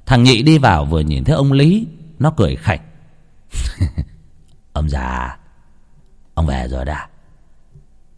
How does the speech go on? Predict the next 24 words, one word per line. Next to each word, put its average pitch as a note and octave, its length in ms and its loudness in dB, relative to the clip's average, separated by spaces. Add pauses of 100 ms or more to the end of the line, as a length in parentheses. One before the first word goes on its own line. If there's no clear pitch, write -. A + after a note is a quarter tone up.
(320)
Đi F2+ 240 2
huyện C#2+ 240 -4 (440)
có E2 120 -2
mua E2 160 2
rượu D#2 280 -2
cho D2+ 160 -4
thằng B1+ 240 -10
này B1 160 -12
không? - 180 -12 (1400)
Ông D3 160 6
Lý D#3 200 6
không C#3 360 2
nói C#3 180 4
không C#3 260 2
rằng, D#2 240 -2 (280)
hất - 280 0
đổ A2+ 300 6
toàn D2+ 200 0
bộ D2+ 80 -2
ấm D3 260 2
chén D#3+ 240 2
trên C#3+ 220 2
bàn C#2 260 -2
vỡ F2 100 -2